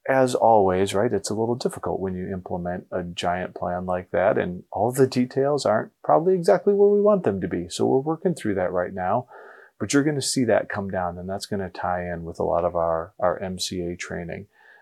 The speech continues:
Uh, and it goes into one of those things, and I was, I was talking to the maintainers about this, uh, last drill of, boy, sometimes it's really tough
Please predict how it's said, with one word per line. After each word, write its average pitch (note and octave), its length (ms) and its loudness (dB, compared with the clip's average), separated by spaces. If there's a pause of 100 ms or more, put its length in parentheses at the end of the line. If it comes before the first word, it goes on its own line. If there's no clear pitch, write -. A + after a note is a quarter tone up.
(120)
Uh, F2+ 240 -2
and A2 100 2
it A2 160 -2
goes A2+ 300 4
into A#2 220 0
one G#2+ 180 2
of G#2 80 2
those G2 220 0
things, G2 260 -8
and F#2 80 -10
I F#2+ 60 -12
was, F#2 220 -14
I - 40 -2
was F2+ 140 -6
talking F2+ 320 -4
to F2 60 -8
the E2 60 -10
maintainers F2 640 -12
about E2+ 300 -8
this, F2 400 -6 (180)
uh, E2+ 180 -6
last E2+ 360 -6
drill F2 340 -2
of, F2 140 -4 (720)
boy, G2 260 0
sometimes F#2+ 520 -4
it's F2 200 -8
really E2+ 240 0
tough F2 420 -2